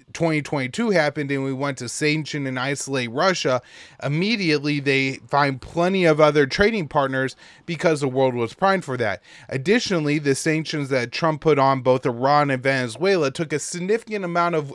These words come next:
energy, oil off the world market, and I think that also played a pretty large role in priming the, the increase in, in oil prices that has allowed Putin to sell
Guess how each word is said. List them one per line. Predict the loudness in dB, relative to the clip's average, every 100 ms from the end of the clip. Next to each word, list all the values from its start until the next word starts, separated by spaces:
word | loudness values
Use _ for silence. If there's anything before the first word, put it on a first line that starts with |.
| -4
energy, | -2 -2 -4 -6 -6 -2
oil | 2 4 4
off | 2 2
the | 2
world | 0 4 4 4
market, | 4 4 2 -2 -6 -10 -20 -18 -6
and | -2
I | -2
think | -2 0
that | 2 4
also | 2 2 0
played | 0 0 -2
a |
pretty | -2 -2 0
large | 0 2 2 0
role | 0 2 2 0
in | -4
priming | -6 -2 -2 0 -2 0
the, | -2 -2 -8 -20 -10
the | -6 -4
increase | -6 -2 -2 -2 -2
in, | -6 -6
in | -6 -6 -6 -10
oil | 0 2 2
prices | 2 0 -2 -2 -8 -4
that | 0 0
has | 0 -2 -2
allowed | 2 4 4 2
Putin | -4 -2 -2
to | -4
sell | 0 2 2